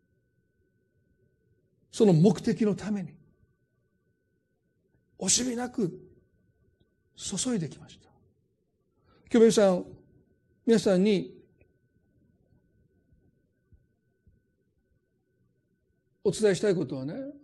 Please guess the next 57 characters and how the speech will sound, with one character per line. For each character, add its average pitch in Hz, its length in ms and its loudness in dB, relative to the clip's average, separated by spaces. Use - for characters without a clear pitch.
イ 247 100 8
エ 247 100 8
ス - 120 -2
が 202 120 8
律 185 220 4
法 262 120 4
の 208 80 4
専 220 260 2
門 233 120 4
家 220 100 2
た 175 140 2
ち 175 120 -4
に 185 300 -2
そ - 140 -2
れ 196 80 8
を 180 80 8
実 180 320 -2
行 247 180 8
し 233 160 0
な 226 140 -2
さ 247 160 4
い 220 120 0
と 190 120 2
お 180 60 2
っ - 20 -6
し 185 140 -4
ゃ 233 60 2
っ - 20 -2
た 180 180 -4
の 147 120 -2
は、 170 180 -6
も 226 140 6
う 160 40 0
そ 202 140 -2
こ 226 120 2
に 170 280 0
癒 233 220 2
し - 180 -2
の 214 320 -2
愛 262 300 2
が、 - 120 -10
神 240 280 6
に 202 80 4
よ 185 120 2
っ - 20 -4
て 175 180 -2
備 240 320 -2
え - 20 2
ら 254 140 4
れ 247 80 4
て 262 80 -2
い 262 40 2
る 247 100 2
か 147 140 -2
ら、 131 120 -12
そ - 360 -2
の 311 280 6